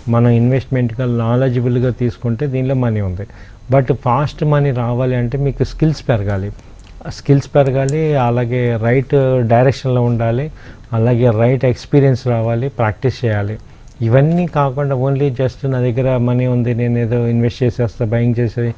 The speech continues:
ఆ, షార్ట్ టర్మ్‌లో మంచి ప్రాఫిట్స్ సంపాదించుకుంటాను అంటే చాలా డిఫికల్ట్ ఉంది. ఆ, అలాంటి సిచ్యు-, అలాంటి వాళ్ళందరూ మెయిన్గా ఎక్కువ ఎఫెక్ట్ అయ్యేది ఎవరంటే ఈ ఆప్షన్స్, ఆ, చేసే వాళ్ళందరూ కూడా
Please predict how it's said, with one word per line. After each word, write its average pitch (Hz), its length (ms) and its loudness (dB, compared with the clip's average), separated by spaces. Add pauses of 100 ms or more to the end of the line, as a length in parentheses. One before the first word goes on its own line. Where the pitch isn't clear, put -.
(520)
ఆ, 131 40 2
షార్ట్ 123 340 6
టర్మ్‌లో 127 580 4
మంచి 117 600 2
ప్రాఫిట్స్ 113 540 -2
సంపాదించుకుంటాను 110 880 -2
అంటే 104 280 -6 (520)
చాలా 123 580 2
డిఫికల్ట్ 110 460 -2
ఉంది. 95 240 -8 (500)
ఆ, 123 380 -2
అలాంటి 135 420 2
సిచ్యు-, 135 360 0
అలాంటి 135 400 2
వాళ్ళందరూ 139 460 2
మెయిన్గా 156 460 2
ఎక్కువ 156 380 0
ఎఫెక్ట్ 139 340 0
అయ్యేది 127 180 0
ఎవరంటే 123 420 0
ఈ 131 80 0
ఆప్షన్స్, 131 720 -2 (500)
ఆ, 120 120 -2 (140)
చేసే 127 200 4
వాళ్ళందరూ 123 480 2
కూడా 123 240 -2